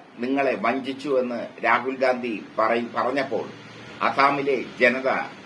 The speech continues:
തലകുലുക്കി സമ്മതിച്ചിരിക്കുന്നു. ഹിന്ദു, ഹിന്ദുവിൽ വന്ന റിപ്പോർട്ട് അടിസ്ഥാനമാക്കി കോൺഗ്രസും അമിത്ഷയ്ക്കെതിരെ തിരിഞ്ഞിരിക്കുന്നു. അമിത്ഷാ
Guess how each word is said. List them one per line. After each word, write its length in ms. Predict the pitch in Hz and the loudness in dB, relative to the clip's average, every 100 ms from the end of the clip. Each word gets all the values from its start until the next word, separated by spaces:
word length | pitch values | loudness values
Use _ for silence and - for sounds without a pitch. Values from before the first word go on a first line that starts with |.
| - | -2
തലകുലുക്കി 640 | 117 131 131 123 - 98 78 - 113 | 0 2 0 -6 -6 -8 -8 -6 2
സമ്മതിച്ചിരിക്കുന്നു. 600 | 117 123 110 90 82 - - - - - - - - - - - - - | 4 4 0 -8 -16 -16 -18 -20 -20 -20 -20 -20 -20 -20 -20 -20 -18 -12
ഹിന്ദു, 400 | 127 135 170 165 - 135 | -4 2 4 4 2 0
ഹിന്ദുവിൽ 340 | 127 160 165 | 2 2 2
വന്ന 420 | 147 139 131 113 - 110 | 2 0 -2 -4 -6 -6
റിപ്പോർട്ട് 540 | - 147 143 139 117 - | 0 0 2 2 0 0
അടിസ്ഥാനമാക്കി 920 | 113 120 135 135 139 120 120 110 87 - | -2 0 0 0 0 -4 -4 -8 -8 -4
കോൺഗ്രസും 640 | 113 131 135 139 143 117 - - | 2 2 2 -4 -4 -4 -6 -2
അമിത്ഷയ്ക്കെതിരെ 760 | 117 120 147 131 117 104 92 78 - | -2 -2 -4 -4 -4 -2 -2 -4 -2
തിരിഞ്ഞിരിക്കുന്നു. 640 | 117 117 101 76 - - - - - - - - - | -2 0 -4 -8 -14 -16 -20 -20 -20 -20 -20 -20 -4
അമിത്ഷാ 540 | 98 131 139 170 160 | 0 0 0 0 0